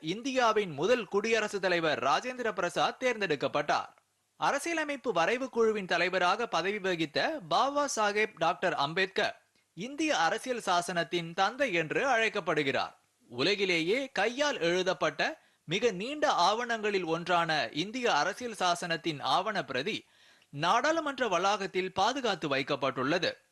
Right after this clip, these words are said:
அசல் ஆவணத்தில் இருநூற்று எண்பத்தி மூன்று நாடாளுமன்ற உறுப்பினர்கள் கையெழுத்துடன் ஆங்கில வடிவத்தில் மொத்தம் ஒரு லட்சத்து பதினேழாயிரத்து முன்னூற்று அறுபத்து ஒன்பது வார்த்தைகள் இடம்பெற்றுள்ளன. ஆயிரத்து தொள்ளாயிரத்து முப்பத்தி ஐந்தாம் ஆண்டு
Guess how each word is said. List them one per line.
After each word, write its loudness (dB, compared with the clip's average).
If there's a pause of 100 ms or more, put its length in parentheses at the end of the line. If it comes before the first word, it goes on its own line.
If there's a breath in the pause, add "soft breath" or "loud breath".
(280)
அசல் 0
ஆவணத்தில் 0
இருநூற்று -2
எண்பத்தி -2
மூன்று 0
நாடாளுமன்ற 0
உறுப்பினர்கள் 0
கையெழுத்துடன் 2 (340)
ஆங்கில 0
வடிவத்தில் 0
மொத்தம் -2
ஒரு 2
லட்சத்து 0
பதினேழாயிரத்து 2
முன்னூற்று -2
அறுபத்து 2
ஒன்பது 2
வார்த்தைகள் 0
இடம்பெற்றுள்ளன. 0 (800)
ஆயிரத்து 0
தொள்ளாயிரத்து 0
முப்பத்தி 0
ஐந்தாம் 0
ஆண்டு 0